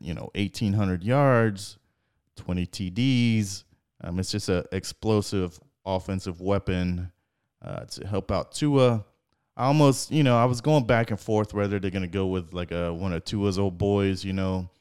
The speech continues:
from Alabama. But at the end of the day, you gotta, you gotta take the number one guy off the board, and, um, I'm going with Ja'Marr Chase right there.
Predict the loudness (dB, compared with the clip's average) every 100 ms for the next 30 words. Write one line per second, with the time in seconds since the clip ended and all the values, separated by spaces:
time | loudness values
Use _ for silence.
0 | _ _ _ _ -8 -4 -2 -2 -2 0
1 | 4 4 4 2 -2 _ _ _ _ _
2 | _ _ _ _ 0 2 4 4 4 2
3 | 0 0 2 0 0 0 2 0 -2 0
4 | 0 -2 -4 -2 -2 0 0 -2 0 0
5 | -2 -2 -6 -12 -4 -2 0 0 -4 -12
6 | _ _ _ -10 -6 -6 -6 -6 -6 -4
7 | -2 0 -2 -4 -4 0 2 2 0 -2
8 | -2 -4 -4 -8